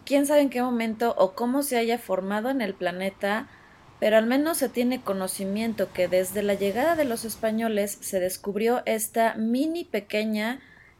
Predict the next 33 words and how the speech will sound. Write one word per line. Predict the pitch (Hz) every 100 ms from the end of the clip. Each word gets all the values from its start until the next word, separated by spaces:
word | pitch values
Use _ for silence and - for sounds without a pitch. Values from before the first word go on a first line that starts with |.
| _
y | - 208 214
la | 202
verdad | 196 202 233
bastante | 226 196 - 240 247
insignificante | 240 208 190 190 185 190 185 190 190
isla. | - 233 208 175 170 _ _ _ _ _
Es | - 269
un | 349 339
lugar | 311 254 254 269
demasiado | 214 214 220 294 370
pequeño | 359 233 247 262 277
como | 247 190 185
para | 185 180
llamar | 185 196 254
la | 294
atención, | 311 285 220 220 240 233 240 -
pero | - 208
lo | 202 202
suficientemente | 202 202 - 214 - 269 302 285 302 269 247 240 233
llamativo | 214 220 220 262 208 214 - _
para | 208 202 196
que | 196 202
al | 202
menos | 233 330 349
más | 302 269 247
de | 262
cuatro | 254 220 226
naciones | 226 196 214 214 220
se | - -
hayan | 202 202 208
peleado | 180 180 185 196 208 - -
por | 165
él. | 156 -